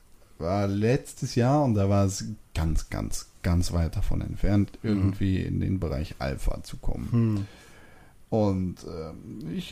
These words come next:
Speaker 1: stell mir schon vor, dass es sehr schwer ist, aber was kommt zweitausendfünfzehn denn überhaupt noch raus? So, gar nichts.
Speaker 2: Tony Hawk.
Speaker 1: Tony Hawk fünf und
Speaker 2: Hm.
Speaker 1: Witcher drei.
Speaker 2: Ja.
Speaker 1: Batman.
Speaker 2: Ja,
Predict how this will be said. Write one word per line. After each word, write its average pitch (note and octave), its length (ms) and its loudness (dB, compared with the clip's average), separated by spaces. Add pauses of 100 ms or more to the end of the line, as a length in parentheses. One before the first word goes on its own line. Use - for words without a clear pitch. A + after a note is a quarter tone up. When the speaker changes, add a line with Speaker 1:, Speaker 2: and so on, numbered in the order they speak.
Speaker 1:
stell D#3 160 4
mir C3+ 100 6
schon A#2 160 4
vor, G#2+ 160 6
dass G2+ 220 2
es G2 80 -8
sehr F2+ 140 0
schwer G#2 280 4
ist, - 140 -2
aber F#2 480 4 (100)
was - 180 4
kommt D#3+ 220 4
zweitausendfünfzehn D#3 640 2
denn C#3 120 6
überhaupt C#3+ 260 2
noch G#2 160 -2
raus? G#2+ 360 -2 (360)
So, F#2 320 2 (760)
gar C3 180 4
nichts. F#2+ 420 -2
Speaker 2:
Tony F#2+ 360 -6
Hawk. E2+ 400 -6
Speaker 1:
Tony A#2 260 6
Hawk G#2+ 260 6 (100)
fünf G2+ 340 2 (600)
und F#2 280 2
Speaker 2:
Hm. G2+ 440 0 (400)
Speaker 1:
Witcher F2+ 460 0
drei. F#2 320 -2 (960)
Speaker 2:
Ja. A2 240 4
Speaker 1:
Batman. F#2+ 540 2 (600)
Speaker 2:
Ja, G2+ 220 0